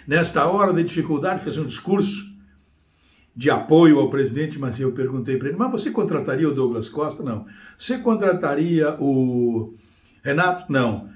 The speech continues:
E assim eu fui fazendo: "Você viajaria dois dias antes para o Rio de Janeiro?" "Não."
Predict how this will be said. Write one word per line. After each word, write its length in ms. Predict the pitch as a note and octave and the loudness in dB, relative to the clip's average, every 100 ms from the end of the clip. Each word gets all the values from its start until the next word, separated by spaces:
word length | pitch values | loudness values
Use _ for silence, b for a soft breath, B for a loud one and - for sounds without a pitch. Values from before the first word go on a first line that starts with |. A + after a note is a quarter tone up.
| B | B
E 80 | F3 | -8
assim 300 | A3+ - C#4 | -6 -4 -2
eu 100 | C#4 | -2
fui 200 | B3+ B3+ | -2 -2
fazendo: 260 | B3 G#3+ A#3 | 0 2 2
"Você 560 | C4+ A3+ C#4 C4+ B3+ | 2 0 -2 0 2
viajaria 640 | G#3+ G3+ G3 F3+ E3+ G3 E3+ | 2 4 4 4 4 4 4
dois 320 | F3 D#3 D3 | 4 4 2
dias 260 | E3 C#3+ | 2 4
antes 220 | D#3+ D#3+ - | 2 0 0
para 180 | D3 | 0
o 40 | C3+ | 2
Rio 80 | C#3+ | 0
de 80 | C#3 | -2
Janeiro?" 340 | B2+ D3+ D3 | 0 0 0
"Não." 340 | C3 B2+ A2 | 0 0 -2